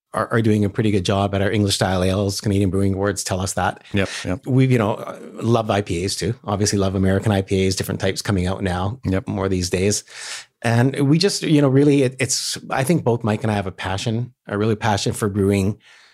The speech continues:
Speaker 1: what we consider good beer. You know, that's always subjective, but, um,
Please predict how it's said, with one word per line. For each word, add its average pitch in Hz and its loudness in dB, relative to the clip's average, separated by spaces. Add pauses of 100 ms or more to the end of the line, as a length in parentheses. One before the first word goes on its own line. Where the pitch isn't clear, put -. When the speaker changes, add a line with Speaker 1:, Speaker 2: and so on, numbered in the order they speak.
(160)
Speaker 1:
what 127 0
we 123 2
consider 131 2
good 117 0
beer. 120 2 (220)
You 123 0
know, 117 2
that's 113 0
always 107 2
subjective, 110 -2
but, 104 -4 (140)
um, 113 -12